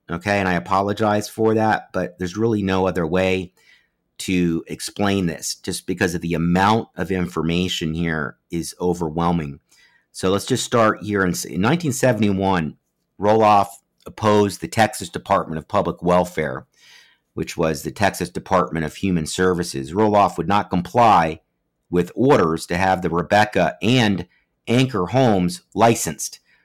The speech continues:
and conforming to the department's secular regulations to avoid closure. Roloff and his associates opposed the order,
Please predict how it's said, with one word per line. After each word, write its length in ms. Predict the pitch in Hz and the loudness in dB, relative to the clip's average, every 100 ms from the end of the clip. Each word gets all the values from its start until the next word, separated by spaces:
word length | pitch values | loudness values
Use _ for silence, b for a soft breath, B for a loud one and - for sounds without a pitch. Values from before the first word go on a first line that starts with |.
| _ _ _ 85 | _ _ _ -4
and 220 | 90 87 | -2 -2
conforming 560 | 85 - 160 139 104 104 | -4 0 2 4 2 0
to 80 | |
the 80 | 87 | -4
department's 600 | 85 - 110 - 92 87 | -4 2 2 2 -4 -2
secular 480 | - 127 131 107 92 | 0 2 2 0 2
regulations 720 | 95 95 90 95 101 92 87 | 2 0 0 0 -2 -4 -6
to 120 | 85 | -2
avoid 400 | 82 - 85 82 | -4 -2 -2 -2
closure. 640 | - - 123 113 90 60 - b b b b | -4 2 4 4 0 -10 -12 b b b b
Roloff 480 | 95 113 120 104 98 | 2 4 6 6 4
and 100 | 101 | 0
his 200 | 90 85 | -2 -4
associates 560 | - 101 98 90 85 71 | 0 0 0 -2 -4 -6
opposed 420 | - 120 147 135 | -6 0 2 2
the 140 | 92 | -2
order, 360 | 82 85 80 | 0 0 -2